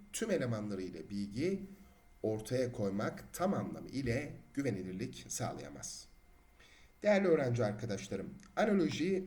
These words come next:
özelden özele giden akıl yürütme yöntemidir. Dediksiyon tümden gelimdir, bütünden özele doğru iner.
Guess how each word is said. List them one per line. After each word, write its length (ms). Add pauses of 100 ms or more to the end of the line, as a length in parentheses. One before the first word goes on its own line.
(120)
özelden 540
özele 320
giden 440 (100)
akıl 280
yürütme 380
yöntemidir. 760 (680)
Dediksiyon 680
tümden 460
gelimdir, 500
bütünden 420
özele 360
doğru 240
iner. 500